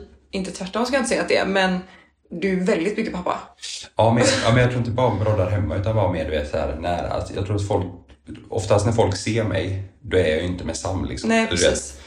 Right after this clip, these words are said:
Speaker 2: på sociala medier och sånt där. Eh, så att jag tror att, eh, det är en fördom.
Speaker 1: Det blir
Speaker 2: Men det
Speaker 1: nog
Speaker 2: gör
Speaker 1: lätt
Speaker 2: det.
Speaker 1: så när man inte lägger upp på sitt barn. För jag
Speaker 2: Ja,
Speaker 1: gör ju
Speaker 2: jag
Speaker 1: inte
Speaker 2: tror det.
Speaker 1: heller det.
Speaker 2: Nej,
Speaker 1: Man,
Speaker 2: precis.
Speaker 1: man ser ju inte honom.
Speaker 2: Nej, precis. Så, men det är, ja.
Speaker 1: Mm.
Speaker 2: Mm.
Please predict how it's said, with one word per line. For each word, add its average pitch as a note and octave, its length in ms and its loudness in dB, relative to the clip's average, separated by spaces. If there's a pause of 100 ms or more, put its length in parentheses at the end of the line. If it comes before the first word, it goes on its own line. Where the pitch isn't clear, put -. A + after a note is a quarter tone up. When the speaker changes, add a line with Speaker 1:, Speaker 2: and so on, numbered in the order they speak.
(200)
Speaker 2:
på F#2 120 -2
sociala D#2+ 420 0
medier D2+ 300 -2
och - 60 0
sånt D2 160 -4
där. - 260 -2 (260)
Eh, C2+ 840 0
så - 160 -6
att F2+ 80 -6
jag F#2 100 -10
tror A2 340 0
att, G2 300 -2
eh, F#2 60 0 (360)
det D#2+ 140 -4
är D#2 80 -2
en C#2+ 80 -4
fördom. - 680 -4
Speaker 1:
Det G#3 60 -6
blir A3+ 100 2
Speaker 2:
Men - 160 -4
det E4 60 6
Speaker 1:
nog - 80 6
Speaker 2:
gör C#4 60 4
Speaker 1:
lätt - 100 6
Speaker 2:
det. - 60 0
Speaker 1:
så G3 120 0
när F#3+ 120 0
man F#3+ 120 0
inte F#3+ 200 -4
lägger F3+ 240 0
upp - 180 -4
på B3+ 80 -4
sitt B3 220 -4
barn. G3 240 -4
För G3 80 2
jag G#3 100 6
Speaker 2:
Ja, F#3 40 6
Speaker 1:
gör G3+ 80 4
ju - 20 2
Speaker 2:
jag G3+ 60 2
Speaker 1:
inte G#2 60 0
Speaker 2:
tror A2+ 100 2
det. - 60 4
Speaker 1:
heller G#3 160 4
det. A3 220 0
Speaker 2:
Nej, F#2+ 200 6
Speaker 1:
Man, F#2+ 80 0
Speaker 2:
precis. G#2+ 240 0
Speaker 1:
man G#3+ 120 4
ser B3 120 -2
ju A3 140 0
inte A#3 140 -2
honom. - 340 -4
Speaker 2:
Nej, F#2 240 2
precis. F#2 540 -4 (160)
Så, - 160 -6 (520)
men F#2 100 0
det F2+ 180 2
är, G#1+ 360 -2 (160)
ja. - 380 -6 (120)
Speaker 1:
Mm. A#3+ 140 2 (220)
Speaker 2:
Mm. - 220 -6